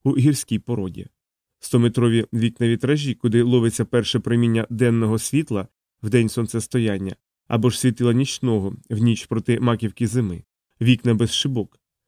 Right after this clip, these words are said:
завбільшки з кулак, які за великим рахунком нікуди й не виходять,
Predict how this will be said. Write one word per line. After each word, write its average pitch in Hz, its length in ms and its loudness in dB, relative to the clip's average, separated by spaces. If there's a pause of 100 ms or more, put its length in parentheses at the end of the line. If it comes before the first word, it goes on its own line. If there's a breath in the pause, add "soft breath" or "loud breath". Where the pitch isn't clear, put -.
завбільшки 113 580 0
з - 80 -8
кулак, 143 380 -2 (280)
які 117 260 0
за 110 120 0
великим 117 380 0
рахунком 117 440 0
нікуди 117 320 0
й 117 40 2
не 117 100 0
виходять, 117 480 -6